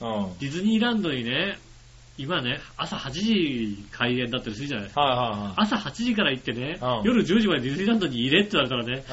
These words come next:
Speaker 1: うん。
Speaker 2: ちょっと嫌だもんね、だってね。
Speaker 1: まあね。
Speaker 2: うん。
Speaker 1: うん、持たないよね。
Speaker 2: 持たないでしょ、体が。
Speaker 1: はいはい。
Speaker 2: もうね、あれはね、全然ほんと、アフターシックスでいいよって気持ちになるもんだってね。
Speaker 1: なるほどね。
Speaker 2: うん。
Speaker 1: はいはい。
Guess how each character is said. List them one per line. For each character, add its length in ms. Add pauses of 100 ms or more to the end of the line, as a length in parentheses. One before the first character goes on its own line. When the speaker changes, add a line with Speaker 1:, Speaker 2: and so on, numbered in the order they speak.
(140)
Speaker 1:
う 20
ん。 20
Speaker 2:
ち 100
ょ 40
っ 100
と 80
嫌 140
だ 100
も 140
ん 40
ね、 60
だ 60
っ 80
て 80
ね。 200
Speaker 1:
ま 180
あ 40
ね。 360
Speaker 2:
う 40
ん。 600
Speaker 1:
う 20
ん、 40
持 200
た 160
な 240
い 60
よ 80
ね。 160
Speaker 2:
持 100
た 140
な 180
い 60
で 100
し 100
ょ、 60
体 320
が。 120
Speaker 1:
は 240
い 40
は 260 (220)
い。 20
Speaker 2:
も 360
う 20
ね、 640 (400)
あ 140
れ 100
は 160
ね、 520 (600)
全 220
然 100
ほ 80
ん 20
と、 160 (220)
ア 120
フ 100
タ 80
ー 60
シ 140
ッ 40
ク 80
ス 120
で 120
い 60
い 20
よ 80
っ 40
て 140
気 80
持 80
ち 60
に 60
な 80
る 40
も 80
ん 40
だ 60
っ 40
て 80
ね。 80
Speaker 1:
な 40
る 100
ほ 160
ど 60
ね。 180 (160)
Speaker 2:
う 40
ん。 140
Speaker 1:
は 280
い 40
は 160
い。 20